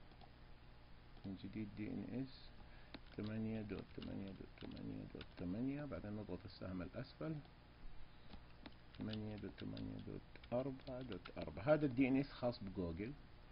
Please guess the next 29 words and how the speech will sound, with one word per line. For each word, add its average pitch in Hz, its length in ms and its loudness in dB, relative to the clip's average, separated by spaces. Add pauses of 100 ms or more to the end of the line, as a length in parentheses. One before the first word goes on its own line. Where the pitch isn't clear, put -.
(320)
إيه، 131 120 8
طبعا 135 240 8
في 175 200 6
دي 147 180 10
إن 147 80 6
إس 143 220 4
يفك - 240 4
المواقع 127 360 8
المحجوبة، 127 480 6
وفي 143 220 8
دي 127 220 6
إن 131 100 10
إس 139 180 4
يقفل 131 480 6
على 98 120 4
المواقع 101 400 2
الإباحية، 92 680 2 (160)
موجودة 156 360 6
كل 110 260 4
هذه 98 340 2 (260)
على 104 180 0
المواقع. 87 520 -2 (600)
نضغط 127 300 6
أوكي. 131 300 6
الآن 123 240 8
ضفنا 127 340 8 (440)
الآي 143 180 10
بي 156 280 6
وضفنا 139 560 4